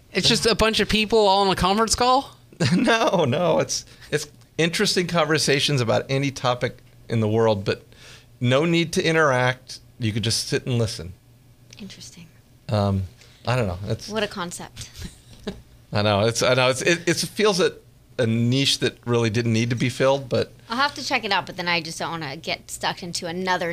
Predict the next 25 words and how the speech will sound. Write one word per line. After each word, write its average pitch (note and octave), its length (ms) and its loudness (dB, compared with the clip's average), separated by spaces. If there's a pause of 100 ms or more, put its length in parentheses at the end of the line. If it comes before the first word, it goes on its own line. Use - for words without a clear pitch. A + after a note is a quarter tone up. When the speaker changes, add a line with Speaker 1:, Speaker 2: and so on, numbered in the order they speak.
Speaker 2:
Oh, D#3 220 4
Speaker 3:
time C3 80 2
Speaker 2:
it's, A2 80 -2
Speaker 3:
suck. E3+ 300 -2 (100)
Speaker 2:
it D#3 160 2
is. F3 320 0
Yeah, C3 180 4
it's B2 220 2
a D#3 40 -2
very C#3+ 200 0
deep A2 280 -2
rabbit F#2+ 300 0
hole. F#2+ 180 -2
Speaker 3:
Mm-hmm, G#3 280 0
mm-hmm. G3+ 880 -4
Speaker 2:
Yeah. F#3+ 240 -4
So G#2 320 -4 (1160)
anyway. B2 200 2
Speaker 3:
Cool. G#3 160 -2 (280)
Speaker 1:
Excellent. B2 680 0 (580)
Uh, C3+ 180 2
Jim D3+ 160 4
Morris, F3+ 260 2
Charles C#3 320 2
Krug. A3+ 360 0